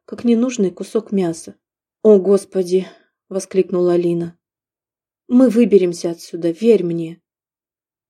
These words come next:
«Если бы все было так просто», заключила Полина, покачав в задумчивости головой. «Он маньяк, Лина.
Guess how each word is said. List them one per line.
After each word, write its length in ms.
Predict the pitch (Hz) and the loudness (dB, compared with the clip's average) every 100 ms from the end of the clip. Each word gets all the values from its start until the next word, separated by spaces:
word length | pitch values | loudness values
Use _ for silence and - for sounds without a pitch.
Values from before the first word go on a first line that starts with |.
| _ _ - | _ _ -8
«Если 380 | 247 262 - | -2 0 0
бы 120 | 190 196 | -6 -8
все 280 | - 285 | 0 2
было 260 | 226 220 185 | 2 -2 -6
так 300 | 180 190 - | -8 -12 -10
просто», 440 | 196 190 - - _ _ _ _ | -10 -10 -12 -20 _ _ _ _
заключила 600 | 175 185 180 - 180 175 | -4 0 -2 0 2 2
Полина, 440 | 170 175 196 214 | 0 0 2 0
покачав 500 | 185 170 170 165 180 | -2 -4 -6 -4 -4
в 40 | 180 | -2
задумчивости 720 | 180 175 175 170 175 165 - | -2 -2 -4 -4 -6 -6 -6
головой. 640 | 170 185 180 175 170 165 - _ _ _ _ _ _ _ _ _ _ - | -2 0 2 0 0 -2 -6 _ _ _ _ _ _ _ _ _ _ -4
«Он 160 | 269 240 | 2 4
маньяк, 640 | 240 233 226 233 214 - | 4 2 0 -2 -2 -4
Лина. 400 | 214 190 170 | 0 0 -2